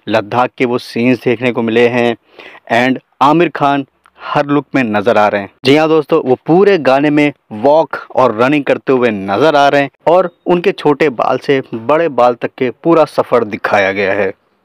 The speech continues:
और ये गाना देख के ऐसा लग रहा है कि आमिर खान किसी बात से काफ़ी टूट चुके हैं। अब वो इस तरह क्यों बर्ताव कर रहे हैं, क्यों वो पूरे गाने में रनिंग कर रहे हैं,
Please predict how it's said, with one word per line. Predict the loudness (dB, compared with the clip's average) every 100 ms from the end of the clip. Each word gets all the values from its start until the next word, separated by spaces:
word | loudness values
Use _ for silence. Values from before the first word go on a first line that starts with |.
| -2
और | 0 2
ये | 2
गाना | 2 2
देख | 0 -2
के | -2 0
ऐसा | -2 -2
लग | -2 0 0
रहा | 0
है | 0
कि | -4 -6
आमिर | -2 -2 -2
खान | -2 -2 -2 -8 _ -6
किसी | -4 -2
बात | 0 0 0
से | -4 -2
काफ़ी | -2 -2 -2
टूट | -4 _ _ 0 0 -2
चुके | -6 -2
हैं। | 0 0 -2 -4 _ _
अब | 0 2
वो | 2 0 2
इस | -2
तरह | 0 0 -2
क्यों | -4 -2 0
बर्ताव | 0 -2 0 -2 0
कर | -2
रहे | 0 0
हैं, | 0 -6 -18 -20 -2
क्यों | 2 4
वो | 2
पूरे | 2 2 2 4
गाने | 2 0
में | -2 -2
रनिंग | -2 -2 -2
कर | 0 0
रहे | 0
हैं, | -2